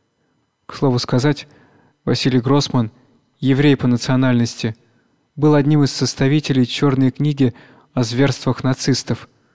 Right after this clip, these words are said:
тоже не опубликованной в С С С Р, а также автором документального исследования "Треблинский ад". Подводя итог, я хотел бы выделить два момента.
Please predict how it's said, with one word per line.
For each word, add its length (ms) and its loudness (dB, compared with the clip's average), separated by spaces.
тоже 300 4
не 100 2
опубликованной 680 2
в 80 -2
С 120 -10
С 160 -10
С 80 -6
Р, 180 -2
а 80 -6
также 320 2
автором 380 0
документального 640 0
исследования 760 0
"Треблинский 680 0
ад". 280 0
Подводя 480 2
итог, 320 0
я 200 2
хотел 300 0
бы 120 2
выделить 420 2
два 200 2
момента. 560 -2